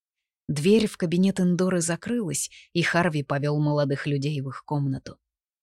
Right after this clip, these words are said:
Авидия шла впереди, Ноам следом, но чёрной ведьме не нужно было видеть его, чтобы знать, что сейчас он смотрит ей в затылок,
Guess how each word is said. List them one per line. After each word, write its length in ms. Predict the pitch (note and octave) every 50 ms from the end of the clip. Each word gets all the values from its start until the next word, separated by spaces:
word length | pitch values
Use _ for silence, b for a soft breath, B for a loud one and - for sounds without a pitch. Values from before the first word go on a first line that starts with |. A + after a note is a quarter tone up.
| _ _ _ _ _
Авидия 560 | - E3+ F3 E3+ F3+ G3 F3 F3 F3+ E3+ E3 D#3+
шла 320 | - - - D#3 D#3 D#3+
впереди, 680 | - - - D#3 D3 C#3+ D#3 E3 D#3+ C#3+ C3 B2 - _ _ _ _ _ _ -
Ноам 500 | D#3 E3 F3 G3 F3+ D#3 D3 C#3 C3+ C3+
следом, 580 | - - - D3 D3 E3 F#3+ D#3+ D#3 D3+ C#3 b b b b b -
но 160 | E3+ F3 F3
чёрной 480 | - - - F#3 F3+ F#3 F#3 F3+ F3+ E3
ведьме 320 | F#3 G#3 F#3+ G3 G3+ G3
не 140 | G3 G3+ G#3
нужно 380 | A3+ A#3 B3 B3 A3 A3+ G#3+ G3
было 260 | F3 G3 G#3 G3+ G3+
видеть 480 | G3 F#3+ A3+ B3+ A3+ G3 E3+ - - -
его, 220 | C3+ C3 B2+ C3
чтобы 340 | - - - - C3 C#3 D3+
знать, 360 | - G3 A#3 B3+ A#3 - - B B B B
что 220 | - - - -
сейчас 480 | A3 - - A3+ - - C4 B3+ - -
он 140 | G#3 G3 G3
смотрит 560 | - - - F#3+ G3+ A3 - G#3+ G#3+ G#3 -
ей 260 | D#3+ D#3 E3 E3+ F3
в 60 | E3
затылок, 680 | E3 E3 - E3 D#3+ - - C#3+ C3 B2+ B2 - -